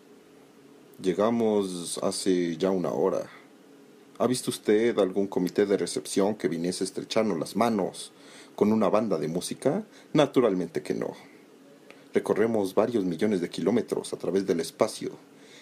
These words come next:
y los señores ciudadanos de una ciudad cualquiera,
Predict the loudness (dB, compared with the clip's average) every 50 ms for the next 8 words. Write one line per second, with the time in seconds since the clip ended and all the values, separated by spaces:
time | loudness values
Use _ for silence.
0 | -14 -4 0 2 2 2 2 0 0 0 0 2 2 2 2 2 0 0 0 2
1 | 2 4 4 2 2 2 2 2 0 2 0 0 2 0 0 -2 0 2 2 2
2 | 2 2 2 2 2 2 0 -2 -2 -2 0 -2 -4